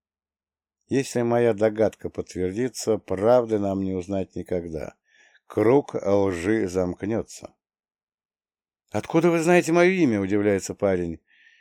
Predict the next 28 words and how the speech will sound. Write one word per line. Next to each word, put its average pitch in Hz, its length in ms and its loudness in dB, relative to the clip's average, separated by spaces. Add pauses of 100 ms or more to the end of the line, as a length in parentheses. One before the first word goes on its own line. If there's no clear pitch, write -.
(160)
И 101 100 -2
я 123 200 2
прикусываю 107 800 -4
язык, 95 480 -4
напоминая 98 520 -2
себе, 113 340 -4
что - 180 -10
хожу 95 400 -4
по - 160 -6
краю, 92 580 -4 (440)
и 120 160 2
нужно 120 500 0
быть 92 260 -6
осторожным. 87 720 -6 (2500)
Дверь 135 500 4
в 123 40 0
зал 135 240 6
совещаний, 123 800 0
без 104 260 -2
надписей, 98 800 -4 (300)
ничем 147 420 4
не 131 80 2
отличающаяся 113 1080 0
от - 140 -6
таких 117 440 -4
же 104 160 -4
белых 101 420 0
пластиковых, 107 840 -4